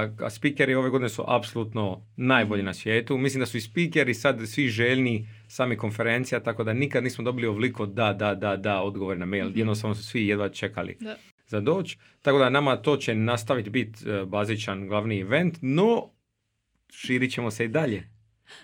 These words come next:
Speaker 1: Idemo,
Speaker 2: gdje?
Speaker 1: Shift ide u pohod na svijet, odnosno Infobip
Speaker 2: <laughs>
Speaker 1: Shift,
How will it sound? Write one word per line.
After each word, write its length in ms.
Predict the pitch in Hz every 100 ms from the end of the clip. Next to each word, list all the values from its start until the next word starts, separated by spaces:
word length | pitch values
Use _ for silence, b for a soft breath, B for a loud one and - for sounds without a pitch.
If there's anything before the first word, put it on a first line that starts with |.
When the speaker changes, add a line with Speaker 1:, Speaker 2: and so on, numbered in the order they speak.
| -
Speaker 1:
Idemo, 340 | 143 143 127
Speaker 2:
gdje? 120 | 117
Speaker 1:
Shift 340 | 330 180 170 -
ide 400 | 160 147 120 113
u 140 | 123
pohod 360 | 110 139 139 151
na 100 | 113
svijet, 360 | 110 143 131 127
odnosno 260 | 107 120
Infobip 380 | 127 127 117 -
Speaker 2:
<laughs> 40 | -
Speaker 1:
Shift, 200 | 156